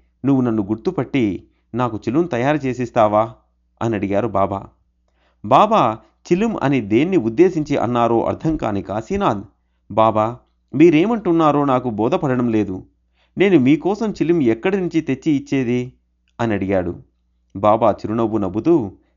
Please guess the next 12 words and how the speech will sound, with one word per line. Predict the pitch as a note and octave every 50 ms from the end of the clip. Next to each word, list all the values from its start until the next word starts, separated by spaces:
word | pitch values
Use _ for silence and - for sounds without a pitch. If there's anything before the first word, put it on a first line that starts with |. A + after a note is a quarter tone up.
| _ _
"సరి | _ - G2 F#2+ A2
సరి, | G#2+ G#2+ G#2 A#2+ B2+ G2+ - - _ _ _ _ -
దానికేంలే" | G2 G#2 G#2+ A#2+ C3 - - C3 D3+ D#3 C3+ A2+ A2 G2 F2 - - _ _ -
అన్నారు. | G2+ G#2 G2+ F#2+ F2+ F2 - - - _ _ _ _ _ _ _ _ _ -
అయినా | G#2+ A#2 C#3+ E3 F3 C#3+ G#2+ F#2 F2+ - - _ _ _ _ -
ఎప్పుడూ | G#2 G#2 G#2+ G#2 G#2+ - B2+ C3 D3 D#3+ D#3
ఎక్కడికి | - - - - D#3 D3 D#3 D3+ F#3 G3
రాని | F3+ D#3 B2+ B2 A#2+ G#2+
బాబా | G2+ G2+ A2+ C3+ E3 D3+ A2 G2 G#2 - _ _ _ _ _ E3
తన | D#3+ D#3+
బసకు | A#2 F#2 A#2 - G3 F3+ D#3
రావడమేమిటి? | A2 G2 G2 G#2+ C3+ F3+ F#3+ E3+ C3 A2+ G#2 F2 G2 G2 F#2 - -